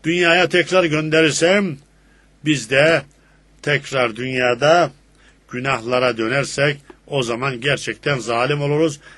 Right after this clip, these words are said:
Gerçekten yaratılış gayesi dışına çıkan kimselerden oluruz." diyecekler. Evet. Rabbimiz de bakalım ne diyecek onlara. Bu sözü Rablerine karşı söyleyen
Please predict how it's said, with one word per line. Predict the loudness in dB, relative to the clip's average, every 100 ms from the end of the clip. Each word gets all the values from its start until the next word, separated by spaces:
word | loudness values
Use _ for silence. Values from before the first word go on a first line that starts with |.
| _
Gerçekten | 2 2 2 -4 -2
yaratılış | 0 0 0 -2 -4
gayesi | -2 0 0 -2 -6
dışına | -6 -4 -4
çıkan | -2 0 0 -4 -12 -20 _ -12
kimselerden | -10 -8 -4 -2 0 0 -2
oluruz." | -2 -2 -4 -6
diyecekler. | -6 -6 -10 -14 -16 -20 -20 _ _ _ _ _ _ _ _ _ _ _ _ _ -18
Evet. | -18 -18 _ _ _ _ _ _ _ _
Rabbimiz | -10 -6 -6 -6 -8
de | -8
bakalım | -8 -6 -8 -6
ne | -8
diyecek | -6 -8 -10
onlara. | -12 -16 -18 -20 _ -20 -20 _
Bu | -2 -2
sözü | 0 -2 0 2
Rablerine | 2 2 -2 0 0
karşı | 0 0 -2
söyleyen | -4 -2 0 2 2 -2